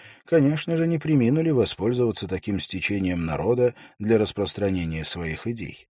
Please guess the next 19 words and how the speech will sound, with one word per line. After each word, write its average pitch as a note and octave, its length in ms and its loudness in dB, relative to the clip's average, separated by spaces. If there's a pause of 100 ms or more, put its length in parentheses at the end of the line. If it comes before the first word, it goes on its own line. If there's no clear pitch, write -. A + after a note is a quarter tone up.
(360)
Облачившись F2+ 720 0
в - 80 -2
свои F#2+ 240 0
обычные E2+ 640 -4
белые E2 380 -4
балахоны, E2 720 -4 (320)
они D3 240 4
распевали C3+ 560 2
народные A2+ 560 0
песни, A2+ 840 -4 (220)
время A#2 400 2
от F2+ 100 -10
времени G#2+ 460 0
вставляя F#2 640 -2
свои F#2 400 -2
гимны E2+ 560 -4
в - 80 -12
честь E2+ 400 -4
Алсеяса. D#2 840 -4